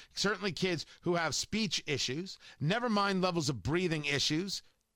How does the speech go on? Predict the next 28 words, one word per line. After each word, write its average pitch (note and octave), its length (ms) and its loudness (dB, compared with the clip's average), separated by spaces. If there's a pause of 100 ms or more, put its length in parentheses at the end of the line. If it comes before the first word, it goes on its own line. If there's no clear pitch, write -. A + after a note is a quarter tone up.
(160)
making G3 300 0
it F3+ 80 2
harder F#3 280 2
to E3 60 0
breathe. C#3+ 420 0 (180)
My A3 180 0
father C4 800 0 (460)
is G#3 200 -2 (120)
eighty-three C#4+ 520 2
years F3 280 2
old, A2 360 -4 (1160)
moves C#4+ 300 2
himself B3 400 2
to F#3+ 80 -2
Florida E3 520 0
because G3+ 440 0
he's F#3 160 -2
Jewish A#3 400 0
in F#3 80 0
eighty-three, G3+ 560 0
and D#3 100 0
by F3 180 0
law, G#3 340 2
he G3 120 2
has F#3 260 0
to G3+ 80 -4
be F#3+ 160 0
there. A#2 220 -4